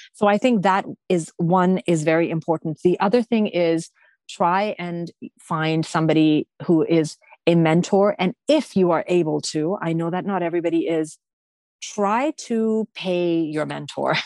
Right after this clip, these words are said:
<laughs> because, you know, everybody's time right now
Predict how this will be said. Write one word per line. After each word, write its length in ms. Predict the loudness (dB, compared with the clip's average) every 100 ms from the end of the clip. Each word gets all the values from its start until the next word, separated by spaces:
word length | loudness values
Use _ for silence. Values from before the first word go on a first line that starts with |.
| -10 _ -20
<laughs> 420 | -20 -20 -20 _
because, 340 | 2 4 2 4
you 80 | 4
know, 180 | 2
everybody's 680 | 2 2 2 2 2 0 -4
time 400 | -8 -4 0 0
right 280 | 2 0 -2
now 380 | -2 -2 -4